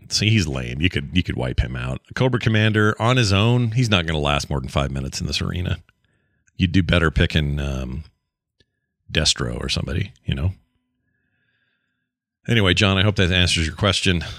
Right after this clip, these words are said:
Uh, if I'm picking, Skeletor. If they're fighting, Megatron. All right? Max says, "Least favorite thing to eat."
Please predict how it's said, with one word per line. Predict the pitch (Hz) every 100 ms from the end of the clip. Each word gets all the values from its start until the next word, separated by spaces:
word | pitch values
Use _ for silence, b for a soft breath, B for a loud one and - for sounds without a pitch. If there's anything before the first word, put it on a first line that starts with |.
| B -
Uh, | 80 73 73 B B _
if | - -
I'm | 78
picking, | 127 127 120 110
Skeletor. | - - 78 71 71 62 -
If | -
they're | 80
fighting, | - 104 113 107 101 82
Megatron. | 80 73 - 55 62 - _ _ 78
All |
right? | 95 131 _ _ _ _ _ _ _ _ _ _ _ _ _ _ _ _ _ _ _ _ _ _ _ _ _ _ -
Max | 113 127 -
says, | 131 117 104 113
"Least | 117 151 -
favorite | - 131 120 110
thing | 123
to | 113 113
eat." | 110 92 -